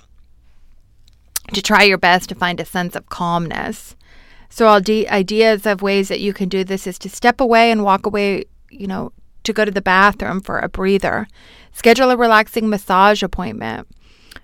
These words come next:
Run yourself a bubble bath. Take a nap. Do a meditation. By the way, I do meditations every Monday on my Instagram.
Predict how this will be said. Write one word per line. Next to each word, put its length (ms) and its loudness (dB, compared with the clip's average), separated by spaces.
Run 200 6
yourself 440 4
a 80 0
bubble 340 4
bath. 400 -4
Take 200 -8
a 60 -2
nap. 520 2
Do 140 2
a 60 6
meditation. 1080 2
By 160 -4
the 100 -2
way, 160 2
I 120 2
do 320 0
meditations 800 -4
every 260 -4
Monday 580 -4
on 80 -8
my 80 -4
Instagram. 760 -6